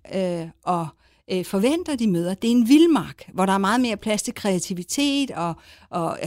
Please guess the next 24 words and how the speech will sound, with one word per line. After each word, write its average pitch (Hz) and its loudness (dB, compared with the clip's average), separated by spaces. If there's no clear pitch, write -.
diversitet 175 0
og 208 0
intuition, 254 0
og 190 -2
hvor 202 2
det 196 2
styrende 247 0
princip 220 -4
handler 190 -2
om 175 -4
at 202 -4
skabe 196 -4
liv 320 2
og 240 -4
være 196 0
i - 0
fællesskab. 170 -8
Så 180 2
kombination 277 2
af 247 -2
de 220 -6
to 190 -8
ting, - -8
i, 185 -12